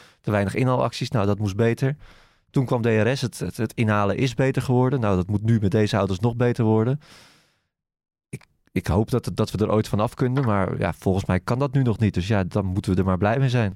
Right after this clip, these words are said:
Speaker 2: want je hebt nu vier D R S-zones. Als
Speaker 1: Ja.
Speaker 2: je dan constant inhaalacties hebt, dan ben je toch meer tevreden dan dat je het helemaal niet zou hebben
Speaker 1: Ja,
Speaker 2: natuurlijk.
Speaker 1: en, en het is ook nog steeds, het is nog steeds niet heel makkelijk. Wat ook een,
Speaker 2: Nee.
Speaker 1: een paar jaar geleden op Bahrein was dat, geloof ik, waar ze echt aan de lopende band aan elkaar aan het inhalen waren.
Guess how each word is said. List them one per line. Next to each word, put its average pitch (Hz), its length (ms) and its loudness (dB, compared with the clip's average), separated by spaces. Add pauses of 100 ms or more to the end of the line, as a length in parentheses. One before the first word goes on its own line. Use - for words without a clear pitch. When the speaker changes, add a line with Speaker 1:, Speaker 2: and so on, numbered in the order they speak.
Speaker 2:
want 117 180 0
je 123 60 -2
hebt 120 120 -2
nu 120 40 4
vier 160 260 0
D 123 260 2
R 143 60 2
S-zones. 147 500 0
Als 139 100 2
Speaker 1:
Ja. 113 60 4
Speaker 2:
je 135 60 2
dan 127 120 -2
constant 165 360 0
inhaalacties 156 580 0
hebt, 135 320 0
dan 127 120 0
ben 135 100 0
je 127 140 2
toch 139 200 -4
meer 135 380 2
tevreden 131 520 0
dan 120 120 -2
dat 123 120 -2
je 135 60 -4
het 131 80 0
helemaal 139 220 0
niet 98 140 -4
zou 98 120 -2
hebben 95 200 -4
Speaker 1:
Ja, - 60 2
Speaker 2:
natuurlijk. 127 340 0
Speaker 1:
en, - 60 -14
en 131 120 0
het 127 120 -2
is 131 120 0
ook 143 100 0
nog 123 100 -6
steeds, 135 340 -2
het 120 140 -4
is 131 100 0
nog - 120 -2
steeds 139 240 -2
niet 131 120 2
heel 127 200 4
makkelijk. 92 460 -2 (380)
Wat 107 140 0
ook 117 160 0
een, 107 60 -2
Speaker 2:
Nee. 107 160 -2 (380)
Speaker 1:
een 104 140 -2
paar 117 180 0
jaar 117 120 0
geleden 120 320 0
op 104 80 -4
Bahrein 117 340 0
was 127 120 0
dat, 120 120 -2
geloof 110 220 2
ik, 104 60 2
waar 110 140 0
ze - 80 -6
echt - 320 -6
aan 104 120 -4
de 110 80 2
lopende 120 320 2
band 117 240 0
aan 139 60 0
elkaar 127 320 -2
aan 123 120 0
het 127 120 -2
inhalen 131 460 2
waren. 123 420 2